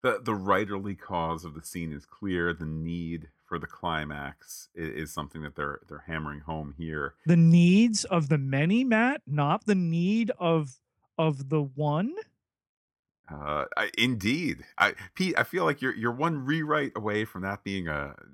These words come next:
Speaker 1: that just being a, a screen gem. But back at the mission, McCoy's all better and a little flirty in a convivial sort of way.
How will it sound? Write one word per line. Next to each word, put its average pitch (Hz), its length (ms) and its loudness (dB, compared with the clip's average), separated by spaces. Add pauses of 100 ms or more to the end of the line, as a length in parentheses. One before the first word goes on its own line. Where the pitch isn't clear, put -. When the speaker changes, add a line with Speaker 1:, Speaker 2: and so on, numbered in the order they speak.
(140)
Speaker 1:
that 113 200 -2
just 98 160 -8
being 92 240 -4
a, 76 200 -6
a 73 80 -10
screen 98 480 -4
gem. 69 480 -8
But 76 200 -4 (680)
back 120 240 2
at 120 60 -14
the 120 60 -4
mission, 107 600 -4
McCoy's 104 500 -4
all 95 160 0
better 95 380 0
and 95 260 -4 (240)
a - 60 -10
little 285 220 -8
flirty 143 680 2
in 135 120 -2
a 113 240 -4 (120)
convivial 107 640 -2
sort 101 300 -4
of 95 40 -2
way. 92 380 -2